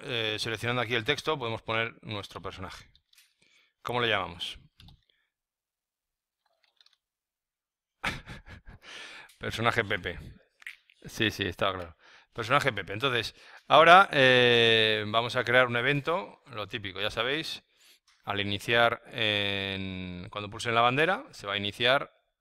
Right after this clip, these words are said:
nuestro, eh, movimiento, ¿vale? El personaje inicialmente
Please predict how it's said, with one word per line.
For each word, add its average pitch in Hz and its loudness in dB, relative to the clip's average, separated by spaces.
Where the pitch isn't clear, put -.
nuestro, 120 -6
eh, 98 -10
movimiento, 95 -6
¿vale? 64 -10
El 113 6
personaje 180 2
inicialmente 160 0